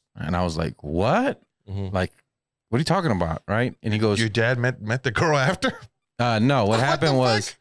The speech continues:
Speaker 2: fuck?
Speaker 1: I had a laundry ticket in my wallet.
Speaker 2: Uh-huh.
Speaker 1: The laundry ticket wasn't my number. It was my dad's number 'cause he left his shirt up here. I was supposed to go get it, right? Calls that number. Her
Speaker 2: Are you trying to hide the fact that you and your dad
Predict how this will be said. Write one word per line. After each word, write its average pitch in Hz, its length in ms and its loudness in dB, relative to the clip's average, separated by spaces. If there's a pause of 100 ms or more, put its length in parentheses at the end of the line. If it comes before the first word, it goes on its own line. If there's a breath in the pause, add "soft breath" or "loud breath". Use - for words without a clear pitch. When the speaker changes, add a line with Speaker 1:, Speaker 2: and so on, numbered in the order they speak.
(120)
Speaker 2:
fuck? - 260 -6
Speaker 1:
I 123 140 0
had 127 240 2
a 113 60 2
laundry 113 520 2
ticket 107 420 0
in 107 160 2
my 101 200 2
wallet. 90 480 2 (200)
Speaker 2:
Uh-huh. 151 520 0
Speaker 1:
The 95 100 0
laundry 117 380 2
ticket 95 440 -2 (200)
wasn't 95 400 0
my 101 560 0
number. 98 480 0
It 80 60 0
was 82 120 -2
my 85 140 0
dad's 110 320 -2
number 87 220 0
'cause - 120 -14
he 98 80 -8
left 98 220 -2
his 82 100 -4
shirt 131 300 0
up 95 160 -4
here. 90 260 0 (220)
I - 40 -10
was 87 100 -4
supposed - 260 -4
to - 40 -12
go 90 120 0
get 107 240 0
it, 73 100 -10 (300)
right? 104 260 -2 (540 loud breath)
Calls 135 260 0
that 123 180 2
number. 110 380 2
Her 110 160 0
Speaker 2:
Are 139 80 0
you 185 120 0
trying 233 260 2
to 202 60 0
hide 196 200 0
the 180 80 0
fact 170 280 0
that 135 100 2
you 131 100 0
and 135 80 0
your 135 140 0
dad 117 420 0